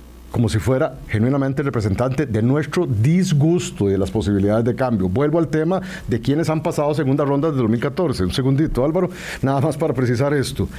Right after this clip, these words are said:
Ha sido, en general, personas que se presentan, se presentan, no estoy diciendo que lo sean,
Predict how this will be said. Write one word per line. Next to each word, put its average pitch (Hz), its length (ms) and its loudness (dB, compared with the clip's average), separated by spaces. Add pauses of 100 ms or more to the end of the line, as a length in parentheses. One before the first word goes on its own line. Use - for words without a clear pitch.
(300)
Ha 160 120 0
sido, 196 500 0 (520)
en 113 160 2
general, 113 520 2 (260)
personas 160 640 0
que 135 100 -2
se 123 140 -2
presentan, 151 720 0
se 196 280 -2
presentan, 120 840 -2 (280)
no 92 60 -2
estoy 139 180 0
diciendo 160 300 0
que 131 100 -2
lo 90 100 0
sean, 104 360 0